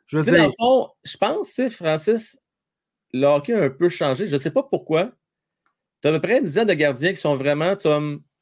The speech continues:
Speaker 2: qui se démarquent un peu de la masse. Mais après ça, t'as bien des gardiens assez ordinaires comme premier gardien dans la Ligue.
Speaker 1: Je vais te dire, il y a beaucoup de buts qui se marquent. Les,
Speaker 2: Vraiment.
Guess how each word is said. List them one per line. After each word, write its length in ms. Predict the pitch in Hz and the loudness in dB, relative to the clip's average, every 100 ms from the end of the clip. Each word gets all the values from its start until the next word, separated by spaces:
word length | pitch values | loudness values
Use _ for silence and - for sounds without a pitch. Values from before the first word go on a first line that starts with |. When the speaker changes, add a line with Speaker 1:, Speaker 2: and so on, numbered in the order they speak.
| _ | _
Speaker 2:
qui 160 | - 113 | -8 -6
se 100 | 107 | 0
démarquent 400 | 139 139 190 175 | 0 0 -2 -2
un 80 | |
peu 120 | 147 175 | 0 0
de 60 | |
la 120 | 147 | 0
masse. 520 | 135 165 202 - - _ _ _ _ _ - | 0 -4 -6 -12 -18 _ _ _ _ _ -4
Mais 100 | 131 | -2
après 300 | 170 160 160 | -2 -2 -2
ça, 220 | 214 262 | 0 0
t'as 180 | - 117 | 0 -2
bien 300 | 107 - 277 | 0 -2 -2
des 100 | 117 | 0
gardiens 320 | 110 101 - | -2 -2 -6
assez 300 | 117 110 - | -6 -6 -2
ordinaires 520 | 196 143 131 131 175 147 | -2 -2 -6 -6 -6 -6
comme 160 | 95 | -8
premier 240 | 85 101 95 | -6 -8 -4
gardien 340 | 95 90 110 | -6 -6 -8
dans 120 | 98 | -6
la 60 | 87 | -8
Ligue. 180 | 85 - | -10 -14
Speaker 1:
Je 160 | 110 131 | -14 -8
vais 80 | 120 | -8
te 60 | |
dire, 360 | 110 135 175 170 | -6 -2 0 -2
il 80 | 143 | -4
y 60 | 123 | -6
a 60 | |
beaucoup 640 | 113 113 117 135 127 143 139 | -6 -10 -10 -10 -8 -8 -6
de 200 | 127 123 | -2 -2
buts 340 | 120 123 127 | -2 -12 -12
qui 120 | - - | -14 -16
se 140 | - | -10
marquent. 460 | 120 127 147 - _ - - - | -8 -6 -8 -12 _ -20 -20 -8
Les, 140 | 123 | 0
Speaker 2:
Vraiment. 320 | 127 127 101 | 2 4 2